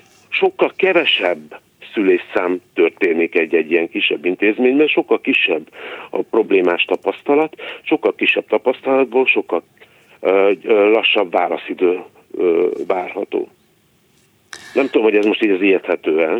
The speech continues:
Tehát, hogyha, ha én gyakran látok, ö, ö, lombhullást,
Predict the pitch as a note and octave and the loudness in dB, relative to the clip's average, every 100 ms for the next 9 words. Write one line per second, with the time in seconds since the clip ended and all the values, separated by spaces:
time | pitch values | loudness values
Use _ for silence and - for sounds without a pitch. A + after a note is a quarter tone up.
0 | A2+ _ - G2+ F#2+ G#2 G#2+ G#2+ - - | -6 _ -6 -4 -4 -6 -2 -2 -2 -16
1 | - - G#2 G#2+ A#2 D3+ C3+ G#2+ G2+ F#2 | -16 -2 0 2 0 0 -2 0 0 -2
2 | E2+ G2 - - F#2+ F2 E2+ - - F#2+ | 0 -2 -2 0 2 2 0 -8 -4 0
3 | E2+ F2 - - _ _ _ _ _ _ | 2 0 -6 -20 _ _ _ _ _ _
4 | - _ _ - G2 G2+ C3+ C3+ C3 C#3 | -20 _ _ 0 0 2 0 2 0 -4
5 | - - | -8 -8